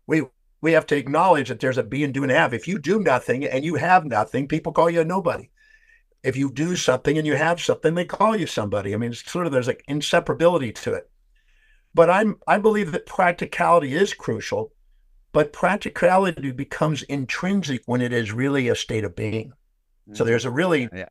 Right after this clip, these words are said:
Speaker 2: yeah.
Speaker 1: inseparability to it, 'cause I don't, I don't become who I am only because of what I do.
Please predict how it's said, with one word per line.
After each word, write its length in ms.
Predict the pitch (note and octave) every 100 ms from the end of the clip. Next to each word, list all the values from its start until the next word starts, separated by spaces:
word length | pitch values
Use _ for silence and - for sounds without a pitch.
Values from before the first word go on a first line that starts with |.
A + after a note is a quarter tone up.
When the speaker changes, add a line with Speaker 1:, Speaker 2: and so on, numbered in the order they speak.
| _
Speaker 2:
yeah. 60 | D3
Speaker 1:
inseparability 760 | B2+ - C3+ C3 C3+ D3+ G#3+
to 100 | -
it, 120 | - -
'cause 140 | - -
I 180 | D3+ G#3+
don't, 280 | G#3 D#3 - _ _ _ _ _ _ _ _
I 140 | C3+ F#3+
don't 200 | A3+ D3+
become 760 | D3+ C#3 - F3 E3 D3+ C3+ _ _ _ _
who 160 | - D#3
I 140 | C3
am 380 | B2+ D3+ D3 B2+ -
only 200 | - F3+
because 300 | D3+ C3+ D3+
of 80 | C#3
what 140 | A#2+ A#2
I 80 |
do. 460 | G2+ D3 C#3+ G2+ -